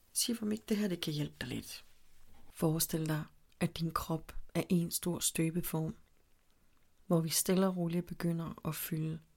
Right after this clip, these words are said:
varm, rødglødende støbemasse ned i.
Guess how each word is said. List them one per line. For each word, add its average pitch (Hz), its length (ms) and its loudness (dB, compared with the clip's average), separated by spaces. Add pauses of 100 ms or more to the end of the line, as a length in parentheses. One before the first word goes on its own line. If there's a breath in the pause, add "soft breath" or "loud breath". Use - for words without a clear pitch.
(340 soft breath)
varm, 175 540 -2 (360)
rødglødende 160 880 -2
støbemasse 156 800 0
ned 160 220 0
i. 156 200 -4